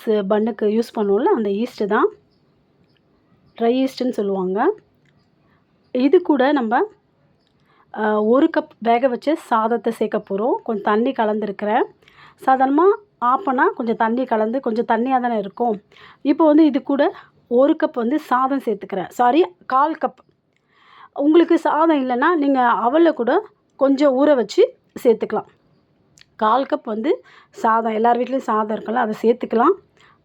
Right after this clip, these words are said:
தண்ணி சேர்த்து நல்லா மிக்ஸியில் ஒரு, ஒரு அடி அடித்து எடுத்துகிட்டு வந்துடலாம். அரி-, அ, சாதம் சேர்த்துருக்கோம், அதெல்லாம் நல்லா மாவாயிடும்.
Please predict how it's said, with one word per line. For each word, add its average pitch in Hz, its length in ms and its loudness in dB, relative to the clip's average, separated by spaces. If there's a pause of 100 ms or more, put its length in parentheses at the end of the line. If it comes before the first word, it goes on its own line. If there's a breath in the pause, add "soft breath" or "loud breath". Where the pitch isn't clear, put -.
தண்ணி 277 360 2
சேர்த்து 294 560 -2 (680)
நல்லா 233 500 2
மிக்ஸியில் 269 420 0
ஒரு, 220 320 0
ஒரு 233 200 4
அடி 226 200 2
அடித்து 226 340 2
எடுத்துகிட்டு 202 200 -6
வந்துடலாம். 208 400 2 (120)
அரி-, 254 360 2
அ, 233 120 2
சாதம் 269 400 0
சேர்த்துருக்கோம், 247 300 -4
அதெல்லாம் 240 340 0
நல்லா 240 260 0
மாவாயிடும். 214 720 2